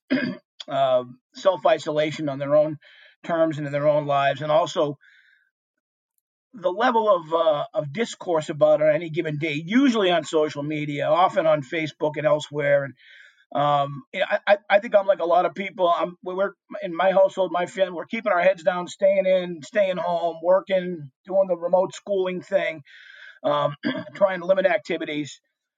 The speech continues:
But, you know, I, I, I, I, I, I'm, I'm in a habit of, you know, certain items, you know, uh, maybe c-, just from commuting back and forth to work many years, you, you pick up a, you know, a couple of your favorite soft drinks every day. Or,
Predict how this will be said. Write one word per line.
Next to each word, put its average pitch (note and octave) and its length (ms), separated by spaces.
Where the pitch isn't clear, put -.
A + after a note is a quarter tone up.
But, B3 180
you E4+ 60
know, A3 240
I, A#3+ 80
I, D4 220
I, F#3+ 140
I, G#3 100
I, G3+ 200
I'm, G3 320
I'm F#3+ 140
in G3+ 80
a F#3+ 40
habit G3 320
of, F3+ 160
you G3 80
know, D3 160
certain A3 400
items, D#3+ 440
you F#3+ 120
know, D3+ 180
uh, D#3+ 120
maybe G3 340
c-, - 80
just F#3 200
from F3+ 140
commuting F#3 480
back F3+ 240
and D#3 100
forth F3+ 260
to F3+ 80
work F#3 260
many E3 180
years, D#3+ 440
you, F3 120
you E3 80
pick A3 160
up G3 140
a, E3 60
you F#3 80
know, E3+ 60
a D#3+ 40
couple G3+ 220
of E3+ 60
your D#3+ 80
favorite D#3+ 340
soft D#3+ 340
drinks D3+ 340
every D3+ 280
day. C#3 380
Or, B2 160